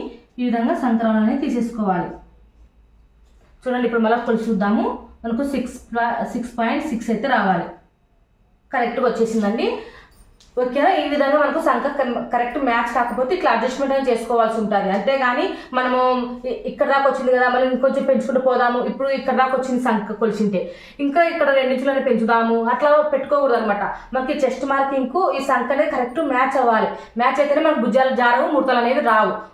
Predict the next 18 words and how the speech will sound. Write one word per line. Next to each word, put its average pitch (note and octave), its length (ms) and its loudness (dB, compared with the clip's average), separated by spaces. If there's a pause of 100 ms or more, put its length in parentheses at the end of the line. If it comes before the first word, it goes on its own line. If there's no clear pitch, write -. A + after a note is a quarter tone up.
(140)
ఓకేనా? C4+ 300 0 (300)
ఈ C#4+ 80 -2
విధంగా C#4+ 260 2
మన C#4 80 -2 (100)
సంఖ A#3+ 200 0
అనేది D4+ 240 2
కొలుచుకుంటాము. G#3+ 560 0 (140)
సార్ B3 180 0
మీకు B3 160 0
ఆల్తి A#3 180 0
బ్లౌజ్ A#3+ 200 0
కూడా - 160 -2
పెట్టి A#3+ 220 -4
చూపిస్తా A3 340 -4
చూడండి. A3 260 0 (2750)
వీళ్ళకి A#3 300 0
సంఖ G#3+ 180 0
వచ్చేసి B3+ 240 -2